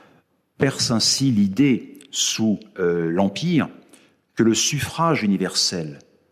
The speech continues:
s'exprime dans les bornes du droit électoral tel qu'il est interprété par la juridiction compétente, anticipant ainsi la décision du Conseil constitutionnel du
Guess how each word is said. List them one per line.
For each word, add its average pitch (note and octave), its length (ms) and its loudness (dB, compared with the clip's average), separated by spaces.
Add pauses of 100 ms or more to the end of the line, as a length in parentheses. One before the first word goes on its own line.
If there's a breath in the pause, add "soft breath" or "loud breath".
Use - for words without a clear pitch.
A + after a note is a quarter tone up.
(160)
s'exprime - 920 0
dans G2 220 -2
les F#2 160 -4
bornes F2+ 600 -2
du E2+ 120 -10
droit F2+ 280 -2
électoral G2 760 -4 (440 loud breath)
tel A2+ 220 2
qu'il F#2+ 160 -2
est F2+ 140 -2
interprété F#2 580 -6
par E2+ 180 -4
la D#2+ 100 -4
juridiction D#2+ 520 -6 (120)
compétente, B2 840 -2 (960 soft breath)
anticipant C#3+ 680 0
ainsi A#2 300 -2
la F#2+ 460 -2 (440)
décision G#2+ 600 -2
du G#2 120 -10
Conseil A#2+ 480 0
constitutionnel G#2+ 840 0
du G2 180 -4